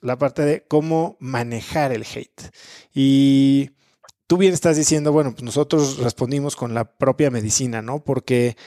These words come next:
¿qué es lo que pasa en el internet? Todo el mundo, pues, se esconde, son gente sin nombre detrás de un username o de un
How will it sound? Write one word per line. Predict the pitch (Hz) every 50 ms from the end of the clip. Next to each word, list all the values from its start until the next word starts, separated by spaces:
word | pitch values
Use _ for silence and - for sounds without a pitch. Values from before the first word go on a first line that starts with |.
| - - -
¿qué | - 202
es | 226
lo | 247 202
que | 165 135
pasa | - 170 160 170
en | 170 156
el | 160 160
internet? | 165 160 160 202 202 226 214 156
Todo | - 139 139 139
el | 143
mundo, | 143 143 143 139 143 139 143 139 - - -
pues, | - 131 113 -
se | - - - 113
esconde, | - - - 147 139 135 135 131 131 135 131
son | - - 135 127 123
gente | - - 131 120 - 127
sin | 120 - 131 120 135
nombre | 147 151 143 139 135 135 135 127
detrás | 120 110 - 123 123 120 113
de | 123 123
un | 120 120 117 139
username | 135 - - 131 123 127 123 123 123 123 120 113
o | 110
de | 113 123
un | 120 117